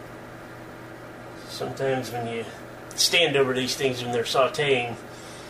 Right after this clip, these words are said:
uh, it can pop grease up on you, so you need to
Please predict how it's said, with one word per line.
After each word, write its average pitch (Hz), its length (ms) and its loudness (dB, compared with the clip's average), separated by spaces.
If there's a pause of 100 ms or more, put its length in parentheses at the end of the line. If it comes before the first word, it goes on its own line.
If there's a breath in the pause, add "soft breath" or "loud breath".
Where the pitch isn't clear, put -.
(560 loud breath)
uh, 110 120 -6
it 113 100 -8
can 117 160 -8
pop - 320 2 (520)
grease 139 300 -4
up 107 200 -4
on 107 180 -8
you, 104 60 -10
so 107 200 -8
you 110 320 -8
need 135 160 -6
to 120 240 0